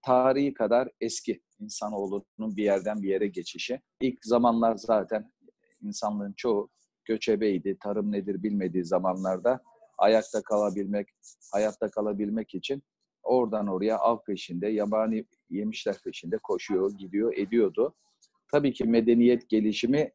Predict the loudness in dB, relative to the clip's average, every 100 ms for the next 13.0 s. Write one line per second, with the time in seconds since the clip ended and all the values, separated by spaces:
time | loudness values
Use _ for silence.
0 | -6 0 2 4 4 2 0 0 -2 -2
1 | -4 -10 -8 -12 -14 -14 -18 _ _ _
2 | -20 -20 -20 -14 -6 -2 2 2 2 0
3 | 0 0 -2 -2 -4 0 2 0 2 2
4 | 4 2 0 0 -2 2 0 0 _ _
5 | _ _ _ -14 -4 0 2 2 0 -2
6 | -4 -4 -4 -2 -2 0 0 -2 _ _
7 | _ _ _ -8 0 2 2 -2 -6 -2
8 | -2 2 2 2 0 _ -6 -2 0 -2
9 | -4 _ -10 -4 -2 0 -2 -2 -6 -6
10 | -4 -4 -2 -4 -2 2 4 4 2 0
11 | -4 _ _ _ 0 2 2 0 -4 -2
12 | -2 0 0 2 2 2 0 2 0